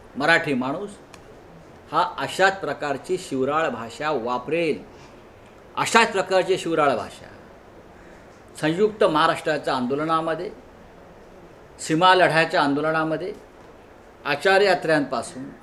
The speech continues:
माननीय बाळासाहेब ठाकरेंपासून आणि प्रबोधनकार ठाकरेंपर्यंत वापरण्यात आलेली आहे. ज्याला जी भाषा समजते त्या भाषेतच उत्तर द्यावं,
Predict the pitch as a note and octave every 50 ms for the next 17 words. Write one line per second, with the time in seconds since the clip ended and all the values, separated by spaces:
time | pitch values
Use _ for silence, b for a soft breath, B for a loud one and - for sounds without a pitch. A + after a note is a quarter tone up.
0 | - - B2 B2+ C3 C#3 C3+ C#3+ C#3+ B2+ A#2 B2+ B2+ C3+ B2+ - - C3+ - -
1 | - - A#2+ A2 B2 D3 D#3 D#3 D3+ D#3 D3 C#3 - - - - - - - -
2 | - - - - - - - - - - B2 C#3 D#3 D3+ - - C3 B2+ C#3 D3
3 | C#3+ C#3 - C#3+ C3+ C3 A#2+ - - A2+ A#2 - C3+ C3 C3 B2+ B2 B2 A#2+ A2+
4 | A2 - A#2+ A2 G#2 G#2+ - C3 C#3+ D#3+ D#3+ D3+ E3 D#3+ D#3 E3 D#3+ E3 E3+ G3
5 | G3 - - - - - - - - - - - - A2+ A2+ E3 E3 F3+ G3+ A3
6 | A3 G#3 D#3 D#3 G3 G3+ F3+ F3+ F3 F3 - F3+ D#3+ - - - D#3 E3+ G3 F#3+
7 | F#3+ - - G#3 G3 G3+ F#3+ F3 E3 C3+ B2+ C3 - - F3+ E3+ - - A#3+ A#3
8 | A3 G#3+ G#3+ - - F#3 E3 C#3+ C#3+ A#2 G#2 G2 G#2